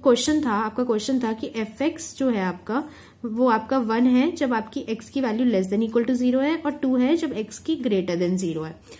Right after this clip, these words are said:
तो अब अगर आपका function of two आपकी जब x की वैल्यू टू है तो obviously greater than zero है,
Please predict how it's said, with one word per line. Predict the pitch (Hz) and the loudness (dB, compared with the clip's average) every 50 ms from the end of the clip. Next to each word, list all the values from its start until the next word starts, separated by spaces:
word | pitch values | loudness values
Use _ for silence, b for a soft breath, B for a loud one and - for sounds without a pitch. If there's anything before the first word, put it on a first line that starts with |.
| B B B B B - | B B B B B -2
तो | 302 | -2
अब | 294 - - | 0 0 0
अगर | 294 277 - 330 | 0 0 2 0
आपका | 330 302 302 - 339 330 | 0 0 0 0 -2 0
function | 320 269 247 247 247 - 294 302 330 | 2 2 2 2 0 0 0 -2 -2
of | 320 - | 0 0
two | 294 277 | 0 0
आपकी | 262 254 262 - 302 | 0 0 0 0 0
जब | 285 311 302 302 254 262 247 | 2 2 2 0 0 -2 -2
x | - - | -4 -2
की | - - 320 | 2 2 4
वैल्यू | 302 254 247 247 294 311 | 4 4 4 4 4 4
टू | 302 - 330 330 | 6 6 6 6
है | 285 247 214 208 | 6 4 2 2
तो | 269 285 269 254 | 2 2 2 2
obviously | 226 214 233 302 302 - 381 339 294 | 2 2 2 0 4 4 4 6 6
greater | 285 277 262 277 269 | 6 4 4 2 2
than | 302 311 302 277 | 4 6 6 6
zero | 269 262 247 226 208 | 6 6 6 6 4
है, | 214 | 4